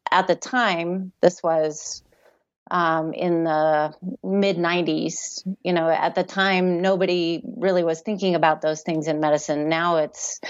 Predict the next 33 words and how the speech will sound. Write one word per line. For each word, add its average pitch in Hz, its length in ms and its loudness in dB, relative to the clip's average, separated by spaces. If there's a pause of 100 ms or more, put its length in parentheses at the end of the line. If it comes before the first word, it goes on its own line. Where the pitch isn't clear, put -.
(640)
um, 139 400 0 (380)
y-, 175 220 0
it's 165 200 0
hard 170 220 0
not 156 380 -2
to 202 60 -6
think 202 240 -2
about, 214 440 0 (300)
um, 165 300 0
but, 165 240 0 (840)
you 190 100 0
know, 175 360 2
my 170 200 0
colleague 160 720 -2 (100)
at 156 240 4
the 165 80 0
University 156 460 0
of 156 80 0
Nebraska 143 600 0
Medical 151 300 2
Center, 147 260 0
Andy 147 340 2
Jameton, 147 500 0
and 147 100 0
I 143 200 2
were 139 300 2 (320)
sort 202 160 0
of 196 60 0
the 180 100 2
only 185 360 2
two 180 220 -2
people 170 360 0
doing 156 480 0